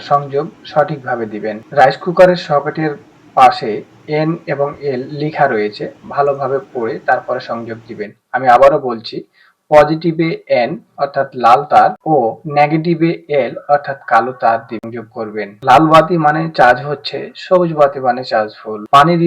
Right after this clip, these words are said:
স্পর্শ ও শর্ট সার্কিট থেকে দূরে রাখবেন এবং মাথায় রাখবেন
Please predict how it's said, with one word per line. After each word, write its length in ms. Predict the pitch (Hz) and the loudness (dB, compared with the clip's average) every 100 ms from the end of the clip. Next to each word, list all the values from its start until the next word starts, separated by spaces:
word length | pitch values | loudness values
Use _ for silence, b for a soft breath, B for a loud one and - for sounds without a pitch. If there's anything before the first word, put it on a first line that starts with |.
| 165 | 0
স্পর্শ 300 | - 175 170 185 185 143 | 2 2 4 4 4 2
ও 20 | 139 131 - - | 0 0 -6 0
শর্ট 220 | 151 147 - | 2 2 0
সার্কিট 400 | 160 160 170 165 - 160 | -2 -2 -2 -4 -6 -8
থেকে 160 | 143 131 | -4 -4
দূরে 180 | 139 135 117 | -2 0 2
রাখবেন 360 | 110 104 117 196 - _ _ _ _ 143 | 0 0 -4 -4 -10 _ _ _ _ -2
এবং 160 | 160 170 147 | 2 4 4
মাথায় 280 | 139 175 175 | 6 6 6
রাখবেন 320 | 170 165 143 | 6 4 0